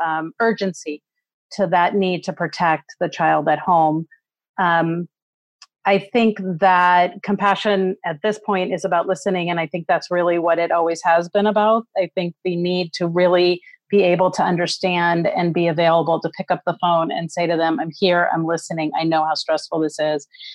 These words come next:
has been, um, a tool that we've used for a long time, and now we're just using with a little more urgency. Um, I have had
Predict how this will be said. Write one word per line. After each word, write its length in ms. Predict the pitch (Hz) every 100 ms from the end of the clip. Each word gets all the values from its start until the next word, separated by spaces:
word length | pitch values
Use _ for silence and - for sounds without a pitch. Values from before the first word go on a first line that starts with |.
| - -
has 180 | 170
been, 360 | 147 180 170 165
um, 560 | - 170 160 160 156 156 170
a 60 |
tool 340 | 147 - 196 180
that 140 | 170
we've 160 | 175 170
used 400 | 175 170 - - -
for 120 | - 180
a 100 | 170
long 240 | 170 170
time, 300 | - 185 185
and 100 | 170
now 300 | 170 165 165
we're 200 | 160 165
just 320 | 151 170 -
using 460 | 180 160 165 156 156 _ _ _ _ -
with 160 | 170
a 80 | 175
little 240 | 170 165
more 560 | 165 160 156 156 151 147
urgency. 840 | 190 185 175 165 156 156 151 160 160 _ _ -
Um, 460 | 175 160 160 160 -
I 200 | 180 170
have 220 | 160 180
had 440 | - 185 170 165